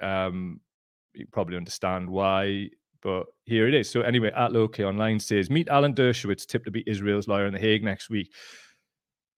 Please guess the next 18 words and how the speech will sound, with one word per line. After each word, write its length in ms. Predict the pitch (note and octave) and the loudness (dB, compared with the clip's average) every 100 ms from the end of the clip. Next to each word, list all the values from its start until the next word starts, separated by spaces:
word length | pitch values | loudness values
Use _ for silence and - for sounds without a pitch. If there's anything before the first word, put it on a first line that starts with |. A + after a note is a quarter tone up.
| _ A#2+ | _ 2
He, 520 | C#3+ E3+ E3+ D#3 - _ _ | 6 8 6 2 -6 _ _
Low 180 | D3+ D3+ | 10 10
K, 320 | D3 B2 A#2+ | 10 4 2
has, 360 | C3+ B2+ A#2 G#2+ - | 2 2 2 0 2
um, 480 | A2+ A2 G#2+ A2 - _ - | 4 4 2 -2 -6 _ -2
linked 640 | A#2 B2 A#2 A2+ - - _ _ - | 6 6 6 0 -4 -12 _ _ 0
a 600 | G#2+ G#2+ G#2 G#2 G#2+ F#2+ - | 2 2 2 0 0 -2 -6
screenshot 800 | - - C3+ C#3 C3 - G#2 - | -6 4 6 6 4 4 4 4
from 340 | - A2 G#2 G#2 | 0 0 2 0
the 140 | - A2 | -2 -4
Epstein 680 | G#2 - A2+ G#2+ G#2 G#2 | -4 -4 -2 0 0 -2
files 400 | - A2+ G#2+ G#2 | 2 4 4 2
release 260 | A#2 A#2 - | -2 -4 -6
f-, 60 | A2+ | -14
from 340 | - - A2 | -8 -2 0
some 160 | A2 G#2+ | 0 -6
court 400 | - A#2 A2+ A2+ | 2 4 4 2
stuff. 300 | - B2 C3+ | 0 2 2